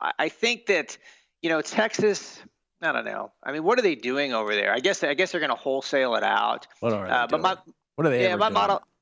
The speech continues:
Speaker 1: uh, I don't know. I mean, they, they kept, they kept the regime there for a long time, and it felt like they were comfortable just kinda middling it. And, uh, now maybe they're not, not comfortable doing it 'cause they're,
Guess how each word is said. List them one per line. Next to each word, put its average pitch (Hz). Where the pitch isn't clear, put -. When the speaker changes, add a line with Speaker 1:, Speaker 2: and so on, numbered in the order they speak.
Speaker 1:
uh, 165
I 180
don't 170
know. 143
I 127
mean, 135
they, 151
they 165
kept, -
they 170
kept 226
the 220
regime 185
there 165
for 139
a 131
long 156
time, 196
and 139
it 117
felt -
like 147
they 135
were 120
comfortable 131
just 120
kinda 123
middling 131
it. 101
And, 120
uh, 113
now 143
maybe 151
they're 131
not, 131
not 127
comfortable 110
doing 113
it 101
'cause 107
they're, 107